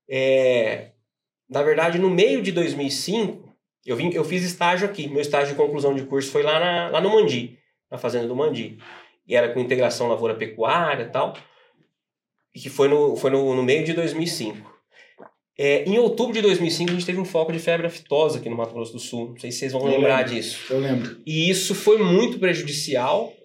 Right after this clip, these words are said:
Speaker 1: né, pro estado como um todo e principalmente pra pecuária.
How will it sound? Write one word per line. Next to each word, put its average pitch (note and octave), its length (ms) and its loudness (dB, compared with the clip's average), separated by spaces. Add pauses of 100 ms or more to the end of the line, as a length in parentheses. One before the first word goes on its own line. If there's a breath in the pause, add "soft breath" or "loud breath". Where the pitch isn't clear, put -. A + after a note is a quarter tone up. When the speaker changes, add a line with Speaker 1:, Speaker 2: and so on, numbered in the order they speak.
Speaker 1:
né, C3+ 160 -2
pro C3 180 -8
estado B2 480 0
como C3+ 180 -4
um F#3 60 -4
todo G#3+ 300 0
e - 20 -8
principalmente B3 640 0
pra B3+ 100 -6
pecuária. A#3+ 600 -4